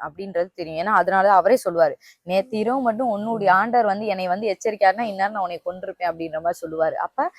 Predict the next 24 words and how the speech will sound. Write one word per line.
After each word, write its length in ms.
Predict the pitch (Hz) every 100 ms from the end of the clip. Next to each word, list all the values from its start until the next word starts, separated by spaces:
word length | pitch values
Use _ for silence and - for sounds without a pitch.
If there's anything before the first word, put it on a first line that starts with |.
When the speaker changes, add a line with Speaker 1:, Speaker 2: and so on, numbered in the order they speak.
| - _ -
Speaker 1:
யாக்கோபுடைய 800 | 175 190 - 320 262 254 233 180
தேவன் 420 | 185 240 277 269
வேற 320 | 190 190 214
ஒரு, 320 | 208 190 170 156
வேற 200 | 180 214
ஒருத்தர்ன்றது 540 | 214 180 196 208 190 254
லாபானுக்கு 500 | 196 214 233 220 180
தெரியும். 320 | 170 151 147 _ _ 285
ரெண்டாவது, 260 | 311 349
இப்ப 240 | 339 247 277
அவங்க 200 | 240 214
யாக்கோபுடைய 520 | 180 208 294 247 233
மனைவி 380 | 208 180 233 240
ஆயிட்டாங்க, 400 | 196 175 180 196 277
இவங்களுக்கு 360 | 233 214 170 180
எந்தவித 580 | 247 320 370 339 320 -
கட்டாயம் 580 | 208 - 240 262 285
இல்ல, 180 | 262 214
அந்த 180 | 185 240
சுரூபத்தை 580 | - 202 226 220 214 196
தான் 240 | 208 277
வணங்கி 320 | 254 214 220
Speaker 2:
ம். 40 | 208
Speaker 1:
ஆகணுன்ற 400 | 202 214 226